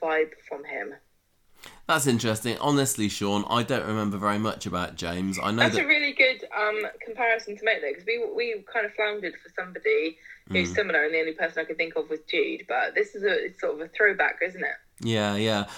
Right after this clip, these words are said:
Speaker 2: I, I don't remember much about this. I mean, we were obviously watching Coronation Street back in, what was it, two thousand and ten, two thousand and nine, when, um, when Ken's family was brought into it, but I don't, it's not stuck with me whatsoever, so that's not what I was thinking of.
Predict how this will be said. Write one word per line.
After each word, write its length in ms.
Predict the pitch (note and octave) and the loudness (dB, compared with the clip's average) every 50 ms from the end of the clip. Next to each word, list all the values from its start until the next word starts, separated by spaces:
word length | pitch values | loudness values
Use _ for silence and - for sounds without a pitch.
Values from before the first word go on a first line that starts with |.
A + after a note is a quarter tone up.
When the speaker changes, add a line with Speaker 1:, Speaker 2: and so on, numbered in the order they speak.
| - - | -8 0
Speaker 2:
I, 140 | - A#2+ A#2+ G#2 | 2 2 4 4
I 120 | B2 B2+ | 2 2
don't 200 | - C#3 B2 G#2+ | 4 2 0 2
remember 300 | A2 A2+ A2+ A2 G#2 G#2 | 2 2 2 2 2 2
much 260 | A2 A2 E2+ - - | 0 0 -2 -2 -2
about 240 | G2 F2+ F2 D2+ C2 | -2 -2 -2 -2 -2
this. 240 | D#2+ F2 F#2 F#2 - | -4 -4 -4 -2 -2
I 20 | G2 | 0
mean, 160 | F#2+ G2 G2 | 0 2 2
we 100 | G2+ G2+ | 2 2
were 60 | G2 | 0
obviously 260 | F#2+ F2+ F2+ F2 - F#2 | 0 -2 -2 -4 -2 -2
watching 340 | F#2+ F2+ - - - E2 | -2 -2 -4 -6 -8 -8
Coronation 480 | E2 F#2 E2+ D#2+ D#2+ D#2+ E2 - - E2+ | -6 -6 -6 -4 -4 -6 -6 -6 -8 -10
Street 220 | E2 - E2+ E2 | -8 -8 -8 -6
back 200 | - E2+ E2 - | -6 -6 -6 -6
in, 120 | E2+ E2 E2+ | -6 -6 -6
what 100 | D#2 C#2 | -6 -8
was 120 | C#2+ C#2+ | -8 -8
it, 100 | D2+ C2+ | -8 -8
two 80 | - G2+ | -10 -8
thousand 280 | - G#2 G#2 G2 G#2 | -6 -6 -4 -4 -4
and 120 | G2+ G2+ G2+ | -4 -4 -6
ten, 260 | - - A2 A#2+ B2 | -6 -8 -6 -6 -6
two 80 | A2+ - | -8 -6
thousand 260 | - G2+ G2+ - G2+ | -6 -6 -6 -4 -6
and 100 | G2 G2 | -4 -2
nine, 240 | G2+ G#2+ A2 A2+ A2 | -2 0 0 0 -2
when, 180 | G#2+ G#2+ G#2 G#2+ | -2 -2 -2 -2
um, 220 | G#2+ G#2+ G#2 G#2 - - - - - - _ - | 0 -2 -2 -4 -6 -12 -20 -20 -20 -20 _ -6
when 140 | - G#2 | -6 -4
Ken's 260 | G2+ - G#2+ G#2+ G#2 - | -2 -2 -2 -2 -2 -2
family 380 | - G#2+ G#2+ G#2+ G#2 G#2 G#2 - - | -2 -2 -2 0 -2 -4 -4 -6 -8
was 160 | F#2+ G#2 G#2 | -10 -10 -8
brought 300 | - - G#2+ G#2 G#2 - | -4 -2 -2 -2 -2 -2
into 260 | A2 G#2 G2 - G#2+ G#2+ | -4 -4 -4 -2 -4 -4
it, 160 | G2+ G#2 - | -4 -6 -6
but 60 | - | -4
I 80 | A#1 F2+ | -4 -4
don't, 380 | F2+ - G#2 F#2+ F2+ E2+ - - _ _ _ _ _ _ _ _ _ _ | -2 -2 -2 -2 -2 -4 -6 -12 _ _ _ _ _ _ _ _ _ _
it's 280 | - F#2+ - - - - | -8 -8 -8 -6 -4 -4
not 220 | G2 F2 - - | -4 -4 -4 -6
stuck 340 | - - - E2+ - - - | -8 -4 -4 -4 -4 -4 -8
with 100 | E2+ D#2+ | -8 -6
me 120 | F2 E2+ | -4 -6
whatsoever, 520 | E2+ E2 C2+ D#2 - F#2 F#2 F2 D#2+ D#2+ D#2+ | -6 -6 -8 -6 -6 -4 -4 -4 -4 -4 -6
so 120 | - F#2+ | -4 -4
that's 120 | E2 F#2 - | -4 -4 -6
not 140 | A#2+ G#2 D#2+ | -6 -6 -4
what 160 | D#2+ E2 F2+ | -4 -4 -2
I 60 | E2+ | -2
was 180 | E2 E2 D#2+ - | -4 -4 -4 -4
thinking 340 | - F2+ F2 E2 - D#2+ C#2+ | -4 -6 -6 -6 -6 -6 -6
of. 160 | C#2+ D#2+ | -6 -6